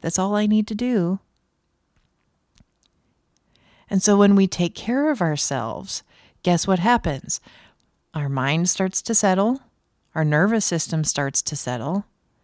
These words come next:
And then that clarity you so desperately wanted before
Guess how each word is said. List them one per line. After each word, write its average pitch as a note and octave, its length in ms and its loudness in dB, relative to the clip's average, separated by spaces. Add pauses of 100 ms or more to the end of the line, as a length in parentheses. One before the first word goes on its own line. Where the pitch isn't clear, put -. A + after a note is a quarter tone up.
(800)
And F3 120 6
then F3+ 180 6
that A3+ 240 4
clarity A#3 500 2
you E3+ 320 0
so G#3 260 0
desperately G3+ 640 2
wanted G#3 400 4
before F#3+ 680 0